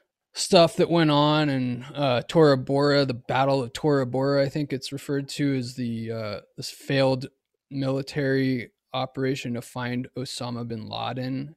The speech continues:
at a certain point in these underground caves, uh, hiding places again. But basically, I think it's comparing both faiths, um, in a way. And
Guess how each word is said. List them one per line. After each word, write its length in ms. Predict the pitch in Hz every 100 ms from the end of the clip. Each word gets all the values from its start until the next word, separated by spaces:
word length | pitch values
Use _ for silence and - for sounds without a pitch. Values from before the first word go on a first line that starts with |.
| -
at 80 | 135
a 80 |
certain 380 | 139 - 135 131
point 380 | - 139 131 131
in 200 | 123 120
these 220 | 110 131 131
underground 600 | 127 123 123 123 113 -
caves, 600 | - 120 127 139 151 - _ _ _ _ _ _
uh, 180 | 117 107
hiding 320 | 131 113 117
places 460 | - 127 131 135 135
again. 340 | 131 131 151 - _ _ _ _ -
But 280 | 135 127 -
basically, 760 | 143 139 127 - 135 127 127 - _ _ _ _ _ _ _
I 80 | 131
think 220 | 131 131
it's 120 | 120 -
comparing 720 | 127 120 127 127 120 120 120
both 220 | 135 127
faiths, 880 | - - 131 123 107 - - - - - _ _ _ -
um, 420 | 127 120 113 107 -
in 140 | 131
a 100 | 117
way. 500 | 113 113 113 120 135 _ _ _ -
And 500 | 123 117 113 110